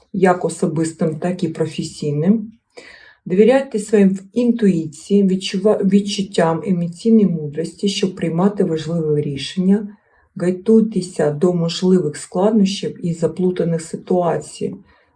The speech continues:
використовуючи терпіння та аналітичний підхід, особливо стосовно вашої сім'ї.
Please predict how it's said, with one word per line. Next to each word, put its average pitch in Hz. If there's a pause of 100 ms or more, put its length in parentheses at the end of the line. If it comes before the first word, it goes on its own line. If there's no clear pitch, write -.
(100)
використовуючи 170
терпіння 175
та 151
аналітичний 151
підхід, - (340)
особливо 170
стосовно 165
вашої 156
сім'ї. 151